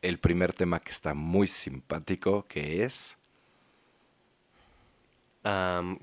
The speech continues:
Speaker 2: cuando te esguinzas una mano.
Speaker 1: Cuando te lastimas una mano, ¿no?
Speaker 2: Ujú.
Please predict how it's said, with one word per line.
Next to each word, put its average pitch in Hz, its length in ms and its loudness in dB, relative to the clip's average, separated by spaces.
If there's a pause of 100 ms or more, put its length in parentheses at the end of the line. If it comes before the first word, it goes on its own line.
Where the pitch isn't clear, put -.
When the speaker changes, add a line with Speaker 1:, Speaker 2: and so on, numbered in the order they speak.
Speaker 2:
cuando 104 280 -4
te 107 120 -2
esguinzas 117 420 -2
una 107 160 -4
mano. 87 320 -2 (480)
Speaker 1:
Cuando 98 260 2
te 101 80 4
lastimas 117 440 4
una 107 160 2
mano, 82 280 2 (400)
¿no? 104 160 4
Speaker 2:
Ujú. 165 100 -2